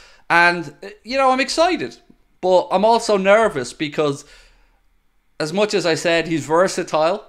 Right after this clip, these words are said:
as much as I've said he's loved by the Stuttgart fans, that makes me think, well, if Klopp thinks he can play D M,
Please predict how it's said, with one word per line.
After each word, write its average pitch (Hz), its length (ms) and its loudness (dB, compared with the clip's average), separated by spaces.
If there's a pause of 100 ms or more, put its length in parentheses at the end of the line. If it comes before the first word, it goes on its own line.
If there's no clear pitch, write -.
as 147 140 -10
much 170 200 -4
as 160 120 -4
I've 147 140 -4
said 151 280 0
he's 151 200 -6
loved 151 340 0
by 156 120 -2
the 147 100 -6
Stuttgart 147 580 -4
fans, 156 460 0 (480)
that 185 180 2
makes 185 240 2
me 170 140 -4
think, 165 260 -4
well, 151 180 2
if 143 120 -4
Klopp 208 260 0
thinks 190 220 -4
he 180 100 -2
can 160 160 -4
play 165 260 0
D 160 300 2
M, 139 280 -2